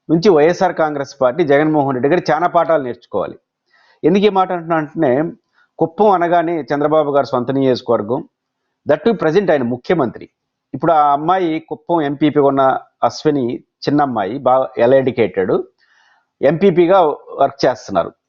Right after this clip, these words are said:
ఎన్నికైన ఎంపీపీ. చాలా మంది దృష్టిలో కుప్పం మొత్తం రాష్ట్ర వ్యాప్తంగా ఎనానిమస్లు అయిపోయినాయి కాబట్టి ఆడ కూడా ఎనానిమస్ అయిపోయి ఉంటుందేమో అని భ్రమలు కొంతమందికి ఉండొచ్చు. ఇరవై ఒక్క ఎంపీటీసీలు ఉంటాయి కుప్పం మండలంలో, ఇరవై ఒకటిలో ఒకటి మాత్రమే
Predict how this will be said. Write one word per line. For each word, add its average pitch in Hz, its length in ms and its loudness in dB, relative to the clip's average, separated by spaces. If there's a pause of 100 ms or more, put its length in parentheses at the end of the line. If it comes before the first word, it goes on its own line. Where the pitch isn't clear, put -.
(500)
ఎన్నికైన 185 400 2
ఎంపీపీ. 123 440 -6
చాలా 156 160 2
మంది 180 180 -4
దృష్టిలో 156 220 -2
కుప్పం 156 380 -2
మొత్తం 147 260 0
రాష్ట్ర 147 320 0
వ్యాప్తంగా 151 380 0
ఎనానిమస్లు 139 540 2
అయిపోయినాయి 123 360 0
కాబట్టి 117 680 0 (280)
ఆడ 143 160 2
కూడా 170 140 0
ఎనానిమస్ 151 460 -4
అయిపోయి 135 300 0
ఉంటుందేమో 127 400 0
అని 135 80 0
భ్రమలు 123 360 0
కొంతమందికి 120 400 -2
ఉండొచ్చు. 123 380 -4 (640)
ఇరవై 170 360 4
ఒక్క 170 220 -2
ఎంపీటీసీలు 156 800 0
ఉంటాయి 95 240 -4 (120)
కుప్పం 139 320 -2
మండలంలో, 120 500 -2 (400)
ఇరవై 170 220 2
ఒకటిలో 175 320 0
ఒకటి 156 300 2
మాత్రమే 160 600 -2